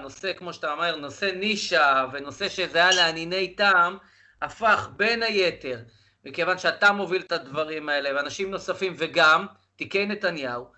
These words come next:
שמו את התפוח אדמה הלוהט הזה, שהיה איפשהו שם ב-, ב-, בפינה, בקצה, שכאילו אתה התעסקת עם זה, אבל מעט אנשים,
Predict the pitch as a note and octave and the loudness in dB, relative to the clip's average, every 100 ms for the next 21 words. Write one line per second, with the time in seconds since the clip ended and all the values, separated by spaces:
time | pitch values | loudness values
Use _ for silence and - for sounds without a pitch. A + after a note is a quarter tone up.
0 | _ _ - - G#3 G#3+ A#3+ A3+ G#3+ F3+ | _ _ -20 -2 4 4 2 -2 -2 -2
1 | D#3+ G#3+ A3 G3 D#3+ E3 F#3+ F3+ E3 E3+ | -4 -2 -2 0 0 4 4 4 4 2
2 | G#3 F3 C3 C3+ - D#3+ G#3 A#3+ A#3+ A#3+ | 0 -4 -6 -12 -4 -2 -2 0 2 2
3 | B3+ B3 C4 A3 - A#3+ - A3+ G#3+ G3+ | 2 -2 -4 -8 -8 -12 0 0 0 0
4 | G3 F#3+ F#3 - F#3 G3+ A3 F#3+ F#3 E3+ | 0 2 0 0 -8 0 0 0 -6 -8
5 | G#3 G#3+ G#3 - G#3 G#3 F3 G#3+ G#3 G#3 | -4 -6 -6 -4 0 2 4 2 2 -4
6 | - G3 G#3 F#3+ F#3 F3+ E3 E3+ E3 G#3 | -2 -2 -2 -4 -2 -2 -4 -4 2 2
7 | G#3 F#3 E3 | 2 -2 -6